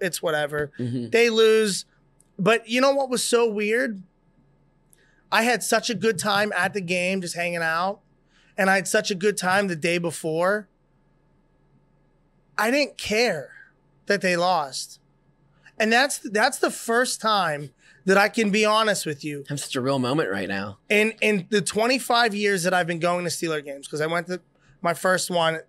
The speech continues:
Speaker 1: A F C Championship game against Denver, uh, that we lost.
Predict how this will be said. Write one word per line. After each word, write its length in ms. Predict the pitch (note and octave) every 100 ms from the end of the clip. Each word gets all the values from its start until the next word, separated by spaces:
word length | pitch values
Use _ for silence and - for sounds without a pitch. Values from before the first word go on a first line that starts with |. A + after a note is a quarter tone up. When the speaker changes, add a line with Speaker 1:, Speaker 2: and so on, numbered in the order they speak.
| F3
Speaker 1:
A 160 | E3+
F 80 | D#3+
C 140 | -
Championship 540 | D3+ D#3+ D#3 D3 D#3 D3
game 220 | D#3 D3
against 300 | C#3+ D3 B2
Denver, 460 | D3 C#3+ C#3 C3+ - _ _ _ _ _ _
uh, 260 | F3 D#3+ D#3
that 120 | D3+
we 140 | D3+ D3
lost. 560 | D3 C#3+ C#3+ - -